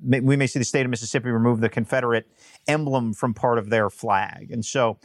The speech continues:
anyway, I hijacked U N L V and went to the other rebels there, Pat. But I just think that's,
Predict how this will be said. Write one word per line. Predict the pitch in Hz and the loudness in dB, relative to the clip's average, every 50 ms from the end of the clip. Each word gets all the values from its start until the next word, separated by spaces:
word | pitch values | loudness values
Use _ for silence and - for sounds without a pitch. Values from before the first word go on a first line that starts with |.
| _ _ _ - | _ _ _ -6
anyway, | - 127 117 104 98 - | -4 -4 -2 -2 -4 -2
I | - 113 113 | -2 -2 0
hijacked | 104 147 143 127 147 139 120 - - | 0 0 -2 0 0 0 0 0 -2
U | 139 131 | -4 -2
N | 123 120 | 0 0
L | 117 | 0
V | 107 117 120 | 0 0 0
and | 113 110 | 0 0
went | 117 113 - | 0 -2 -2
to | 113 | -2
the | 120 117 | 0 0
other | 110 107 104 | 0 0 0
rebels | 101 110 107 104 107 101 - | 0 0 -2 -2 -4 -6 -2
there, | - 110 95 | 0 -2 -2
Pat. | - - - 107 101 104 - | -2 -2 0 0 0 0 -2
But | - 135 123 | -2 -2 0
I | 127 | 0
just | 123 131 - - | -2 -4 -8 -6
think | - 127 - | -6 -2 0
that's, | 151 147 143 - - - | 0 0 -2 -4 -8 -20